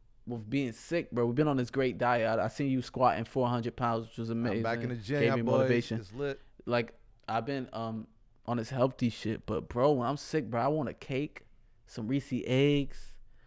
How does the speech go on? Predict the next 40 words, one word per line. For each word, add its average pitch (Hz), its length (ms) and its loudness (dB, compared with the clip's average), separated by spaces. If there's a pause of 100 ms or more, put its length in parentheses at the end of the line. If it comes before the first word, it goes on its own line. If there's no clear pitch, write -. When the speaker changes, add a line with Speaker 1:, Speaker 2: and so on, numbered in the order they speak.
(220)
Speaker 1:
some, 113 280 -2
like, 110 320 -2
just 123 180 -4
be, 139 100 0
Speaker 2:
No, 185 80 4
you 208 80 2
Speaker 1:
I - 20 -4
Speaker 2:
gotta 240 160 2
Speaker 1:
wanna 156 100 4
Speaker 2:
take 151 60 0
Speaker 1:
go 147 60 2
Speaker 2:
care 208 80 6
of 185 40 4
Speaker 1:
fat. 160 60 0
Speaker 2:
yourself. 113 180 -2
No, 147 80 -2
take 180 180 -4
care 170 100 -4
of - 20 0
yourself. 101 220 -6
When 110 100 -6
you 202 80 -6
sick, 165 340 -4
take 151 160 -4
care 127 100 -4
of 92 60 -4
yourself. - 200 -12 (920)
Fuck 113 80 0
all 113 60 2
the 117 100 4
Speaker 1:
Yeah, 117 160 6
but - 60 -
Speaker 2:
bullshit. 117 140 4
Speaker 1:
I've 127 60 0
been 139 100 2
on 120 100 2
such - 240 0
a 117 60 2
great 120 360 0
path. 117 200 0